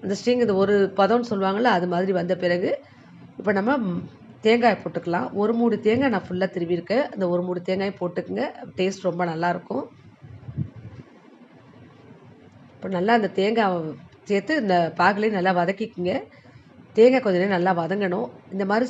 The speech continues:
செஞ்சா நம்ம நாளைக்கு ரெண்டு நாள் கூட வச்சு சாப்பிடலாம், கெட்டு போகாது. கொஞ்சம் நல்லா தேங்காயை வதக்கிக்கலாம்.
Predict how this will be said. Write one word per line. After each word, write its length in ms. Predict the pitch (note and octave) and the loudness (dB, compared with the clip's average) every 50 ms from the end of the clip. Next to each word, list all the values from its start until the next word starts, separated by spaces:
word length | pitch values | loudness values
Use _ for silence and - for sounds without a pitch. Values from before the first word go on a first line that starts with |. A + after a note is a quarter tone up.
| - | -4
செஞ்சா 260 | G3+ G3 F#3 B3 C#4+ C#4 | -6 -4 -2 -2 0 0
நம்ம 140 | B3 G3 F#3 F3+ | 0 -2 -2 -2
நாளைக்கு 380 | F3 F3+ F3+ F3+ F3+ - F#3 F3 | -2 -2 -4 -4 -4 -4 -4 -4
ரெண்டு 140 | F3+ F#3 F#3 | -2 0 0
நாள் 140 | G3 G#3 G#3+ C4 | 0 0 2 2
கூட 100 | C4 B3 G3+ | 2 2 0
வச்சு 160 | - - F#3+ - F#3+ | -2 -6 -8 -4 -4
சாப்பிடலாம், 360 | E3+ E3 - F#3+ G#3 G#3+ - F#3 | -4 -2 -2 -4 -4 -4 -4 -6
கெட்டு 180 | F3 F3+ A#3+ A#3+ G#3+ | -2 -2 -2 0 0
போகாது. 400 | G3+ F3+ F3+ E3 D#3+ D#3 F3+ - A#4+ - - - - - - - - - - - - - - - - - - - - - - - - - - - - - - - - - - - - - - | 0 0 0 -2 -2 -2 -2 -2 -2 -4 -12 -20 -20 -20 -20 -20 -20 -20 -20 -20 -20 -20 -20 -20 -20 -20 -20 -20 -20 -20 -20 -20 -20 -20 -20 -20 -20 -20 -20 -20 -20 -20 -20 -20 -20 -12 -8
கொஞ்சம் 220 | G3 F#3 G3 F#3+ F#3 | -4 -2 -2 0 0
நல்லா 160 | F3 F#3+ G#3+ G#3 - | 2 2 0 0 0
தேங்காயை 300 | F#3 F#3 F#3+ F#3 F3+ F3 D#3+ | 0 0 2 0 0 -2 -2
வதக்கிக்கலாம். 560 | D#3+ E3 F3 F3 F3+ - F#3 F3 F3 G#3+ C4+ | -4 -4 -6 -6 -8 -6 -2 -2 0 0 -2